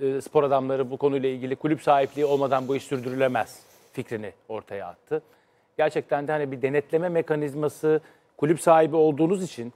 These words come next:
siz neticede başkasının parasını harcıyormuş gibi, e, veya işte bugün harcarım, kulübü borca sokarım, yarın çeker giderim gibi bir şey, t-, böyle bir tasarrufunun söz konusu olamaz. Ama ne yazık ki Türkiye'de birçok kulüpte bunu yaşıyoruz.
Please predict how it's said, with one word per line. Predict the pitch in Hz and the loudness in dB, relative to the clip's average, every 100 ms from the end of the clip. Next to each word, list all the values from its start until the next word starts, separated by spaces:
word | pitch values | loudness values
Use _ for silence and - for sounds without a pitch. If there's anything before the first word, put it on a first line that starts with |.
| _ - | _ -14
siz | - 147 - - _ _ _ _ - | -4 -4 -4 -14 _ _ _ _ -8
neticede | 156 156 123 135 | -6 -2 0 2
başkasının | 143 143 147 180 170 | 4 4 2 -2 2
parasını | 156 151 165 | 2 2 0
harcıyormuş | 143 156 143 165 151 - | 0 2 4 4 4 -4
gibi, | 147 113 113 - _ _ _ _ _ - | -6 -4 -6 -8 _ _ _ _ _ -8
e, | 120 120 123 | -4 -4 2
veya | 160 156 | 4 4
işte | - | 2
bugün | 156 175 | 2 4
harcarım, | 160 165 147 175 139 - | 6 4 4 2 0 -4
kulübü | - 165 160 | 0 2 4
borca | 151 170 165 | 4 4 4
sokarım, | 190 175 151 | 0 2 2
yarın | 151 165 170 | 6 6 6
çeker | 160 170 170 | 2 4 4
giderim | 165 151 185 175 - - _ _ _ _ | 4 6 6 6 2 -12 _ _ _ _
gibi | 147 151 | -4 0
bir | 170 | 6
şey, | 220 | 6
t-, | 180 165 196 185 | 6 -2 -2 2
böyle | 185 185 185 | 6 6 6
bir | |
tasarrufunun | 185 170 170 160 196 | 4 6 6 6 -2
söz | - 196 | 4 4
konusu | - 185 233 | 4 2 6
olamaz. | 254 214 143 | 6 6 2
Ama | 175 180 | 2 6
ne | |
yazık | 220 208 202 | 8 6 0
ki | 190 | -2
Türkiye'de | 202 208 190 | 0 4 4
birçok | 196 202 - | 4 2 4
kulüpte | 170 - | 4 6
bunu | 185 190 | 4 2
yaşıyoruz. | 175 - 175 127 | 0 2 2 2